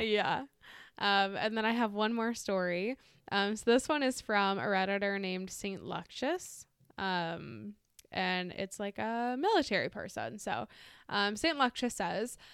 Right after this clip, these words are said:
"I've spent decades in the military intelligence community, so I don't want to put too much information about myself on a public forum. However,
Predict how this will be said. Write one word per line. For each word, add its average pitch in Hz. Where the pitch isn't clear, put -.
"I've 233
spent 262
decades 302
in 262
the 240
military 220
intelligence 208
community, 185
so -
I 208
don't 233
want 294
to 294
put -
too 233
much 233
information 190
about 196
myself 196
on 220
a 208
public 196
forum. 214
However, 247